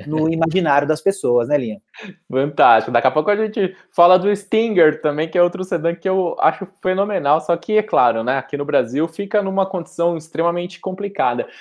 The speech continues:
Speaker 2: Mas agora vamos dar uma incendiada aqui, porque o que tava na minha cabeça, o Henrique levantou ali, então vamos falar de uma treta grande ali, envolvendo Fiat Cronos, Volkswagen Virtus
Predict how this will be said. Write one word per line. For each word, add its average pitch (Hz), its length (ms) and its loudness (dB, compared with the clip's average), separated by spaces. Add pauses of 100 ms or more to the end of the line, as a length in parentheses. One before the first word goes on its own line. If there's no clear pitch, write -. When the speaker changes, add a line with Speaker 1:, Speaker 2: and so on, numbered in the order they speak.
Speaker 2:
Mas 160 160 4
agora 247 200 6
vamos 370 180 6
dar 349 80 8
uma 285 100 6
incendiada 147 840 2
aqui, 185 520 0
porque 208 480 6
o 180 80 6
que - 120 -12
tava 233 200 4
na 294 80 2
minha 285 140 2
cabeça, 214 520 2
o 240 40 -2
Henrique 240 300 -4
levantou 196 640 0
ali, 196 220 2
então 226 200 0
vamos 285 260 2
falar 214 380 6 (180)
de 175 100 -4
uma 226 180 4
treta 208 400 2
grande 143 420 -2
ali, 190 320 -4
envolvendo 160 840 0 (120)
Fiat 302 380 -4
Cronos, 190 600 2
Volkswagen 240 600 2
Virtus 190 680 -6